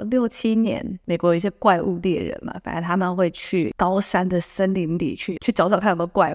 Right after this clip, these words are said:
物。就有一个影片，怪物猎人声称他在美国的加州拍到了，刚去查一下这段影片，我到时候再附给大家。他那个影片因为是一九六七年嘛，所以当时的相机技术也没有那么好，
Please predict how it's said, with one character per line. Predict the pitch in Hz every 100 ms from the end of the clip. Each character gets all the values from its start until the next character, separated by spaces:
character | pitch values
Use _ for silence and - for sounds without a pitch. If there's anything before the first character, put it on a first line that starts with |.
| -
物。 | 170 -
就 | 339
有 | 320 208
一 | -
个 | - 254
影 | 214 165
片， | 175 - 233 208
怪 | - 214
物 | 214
猎 | 214 202
人 | 151
声 | 165 196 190
称 | 202 202 175
他 | 185 202
在 | 214 190
美 | 170
国 | 151 151
的 | 156
加 | - 175 170
州 | - 175
拍 | - 226
到 | 233 226
了， | 175
刚 | 226 233
去 | 262
查 | - 175 160
一 |
下 | 170 185 -
这 | 262
段 | 220 202
影 | 160
片， | - 208
我 | 156
到 | - 196
时 |
候 | 175
再 | 170
附 | -
给 | 175
大 | - 294
家。 | - 139 -
他 | 175 285
那 | 285 294
个 | 240
影 | 180 160
片 | - 226
因 | 240
为 | 269
是 | 254
一 | 240
九 | 202
六 | - 208
七 | 190 - 180
年 | 185 -
嘛， | -
所 | 170
以 | -
当 | 233 254
时 | -
的 | 175
相 | 175 226 202
机 | 196
技 | 180 190 165
术 | -
也 | 165
没 | 165
有 | 156
那 |
么 | 170
好， | 170 - -